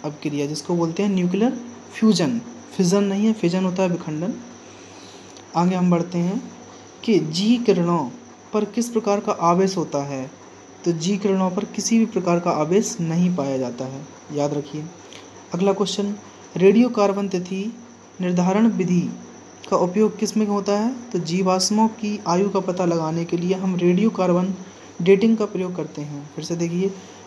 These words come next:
रेडियो कार्बन डेटिंग यानी कि वही है, निर्धारण तिथि का प्रयोग हम किसके लिए करते हैं?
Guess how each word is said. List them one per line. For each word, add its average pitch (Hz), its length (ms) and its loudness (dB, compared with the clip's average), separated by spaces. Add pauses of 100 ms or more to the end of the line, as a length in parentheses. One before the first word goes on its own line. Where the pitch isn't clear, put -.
(120)
रेडियो 196 280 6
कार्बन 214 320 2
डेटिंग 202 400 2 (180)
यानी 175 140 -2
कि 196 100 0
वही 185 280 0
है, 247 100 2
निर्धारण 185 400 2
तिथि 196 320 -8
का 196 120 -2
प्रयोग 196 240 2
हम 190 100 -2
किसके 190 280 -4
लिए 202 120 0
करते 190 280 -2
हैं? 220 280 0